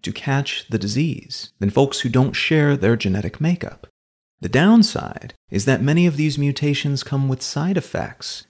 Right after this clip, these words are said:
that can make a person more vulnerable to other conditions, and that can cause genetic issues if they end up with too many copies of a particular mutated gene, as is the case with sickle cell anemia, which manifests when a person is born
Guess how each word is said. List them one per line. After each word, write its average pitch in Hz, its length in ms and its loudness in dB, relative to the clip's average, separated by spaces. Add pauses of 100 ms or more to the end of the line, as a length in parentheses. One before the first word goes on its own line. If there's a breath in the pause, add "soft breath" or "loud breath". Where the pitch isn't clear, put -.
that - 140 -2
can 123 120 0
make 147 160 2
a 127 40 -4
person 139 380 -2
more 127 460 2
vulnerable 123 880 -4
to - 180 -6
other 127 260 0
conditions, - 840 -6 (340)
and 104 140 2
that 135 160 2
can 139 100 -4
cause 131 300 0
genetic 113 420 0
issues - 600 -4
if 113 140 -8
they 117 180 2
end 147 280 -2
up 143 200 -4
with 120 240 -4
too 156 220 -6
many 139 260 -2
copies - 580 -10
of 113 180 -4
a 117 100 0
particular 139 760 -6 (100)
mutated 120 680 0 (120)
gene, 131 480 -6 (240)
as 120 240 2
is 127 160 -4
the - 80 -16
case 123 440 -4
with 107 480 -4
sickle - 320 -6
cell 78 300 -8
anemia, 131 600 -2
which - 200 -4
manifests 139 760 0
when 117 160 2
a 107 140 0
person 135 440 -4
is 101 220 -4
born - 580 -4